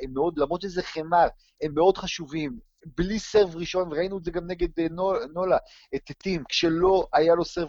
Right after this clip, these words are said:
ראשון, הוא נכנס לבעיה, לקחת את הנקודות על הסרב השני בחמר, אתה יודע, זה, זה, כל ראלי זה התשה, אז להכניס סרבים ראשונים, אני, זה דבר אחד, ו-, תשמע, אני ראיתי, אה,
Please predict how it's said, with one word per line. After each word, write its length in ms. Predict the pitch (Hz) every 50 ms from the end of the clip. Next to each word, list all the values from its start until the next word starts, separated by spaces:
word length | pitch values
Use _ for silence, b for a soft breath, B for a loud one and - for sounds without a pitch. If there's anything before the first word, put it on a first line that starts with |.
| 135 131
ראשון, 440 | 131 - - - 170 175 175 180 165
הוא 160 | - 165 160 156
נכנס 340 | 135 - 160 165 160 - -
לבעיה, 580 | 165 135 123 131 127 131 143 156 165 156 147 - b b b b b b
לקחת 360 | 117 120 - - 175 - - -
את 40 |
הנקודות 520 | 196 175 147 - - 131 123 151 170 160 175
על 60 | 151
הסרב 300 | 135 - - 160 151 156
השני 300 | 151 - 143 139 151 156 -
בחמר, 600 | - - - 123 120 262 - 165 175 175 165 156 -
אתה 60 | -
יודע, 220 | 175 226 269 262 185
זה, 260 | 170 165 170 165 160
זה, 140 | 156 160 147 - b b b _ -
כל 580 | - - 180 196 202 202 202 208 208 202 185 143 - -
ראלי 400 | 143 127 127 151 160 175 185 180
זה 180 | 143 135 156 139
התשה, 400 | - - 135 - - - 147 135 - - _ _ _ _ -
אז 220 | 123 117 113 117 139
להכניס 320 | 143 - 160 175 - -
סרבים 280 | 196 175 156 160 160 143
ראשונים, 440 | 135 - - 117 110 113 127 151 - _ _ _ _ _ - -
אני, 260 | 135 139 143 147 143
זה 80 | 147
דבר 300 | 156 165 143 139 147 135
אחד, 300 | 123 - - 120 120 131 139 113 - - 120 -
ו-, 1080 | 147 147 147 147 151 151 156 156 156 156 156 156 151 139 - - 110 117 107 92 87 -
תשמע, 360 | - - 190 202 185 165 147
אני 160 | 151 160 175
ראיתי, 500 | 180 185 185 180 - 185 175 160 147 139
אה, 220 | 131 127 123 120